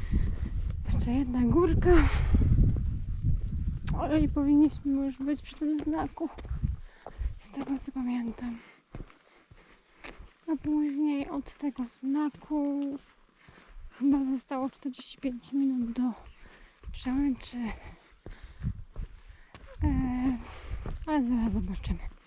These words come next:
jak już tam będziemy. Teraz mamy takie zejście i tutaj taka elegancka barierka.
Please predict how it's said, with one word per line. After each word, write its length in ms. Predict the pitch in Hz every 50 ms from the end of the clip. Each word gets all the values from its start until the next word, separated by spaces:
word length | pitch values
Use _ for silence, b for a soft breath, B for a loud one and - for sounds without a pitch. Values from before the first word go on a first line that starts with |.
| B B B B B B B B B B B - -
jak 180 | 233 - - -
już 120 | - -
tam 260 | - - 202 190 196
będziemy. 460 | 190 190 185 185 180 190 190 185 180 - - - - - - - - - - - - - - - - - - B B B B B B B B B B - - - - - _ _ _ _ - - - - - - - - - - - - - -
Teraz 200 | - - - -
mamy 260 | 254 269 285 277 254
takie 260 | 285 269 - - 269
zejście 560 | 240 277 269 269 226 - - - 339 320 269 B B B B B B B B B B B B B B B B B - -
i 140 | 302 311
tutaj 320 | - 302 269 - 302 302 269
taka 280 | - 294 - - 269
elegancka 680 | - 285 285 294 285 269 311 302 294 254 - - - 320
barierka. 720 | 277 262 302 294 277 285 285 269 269 - - - 285 302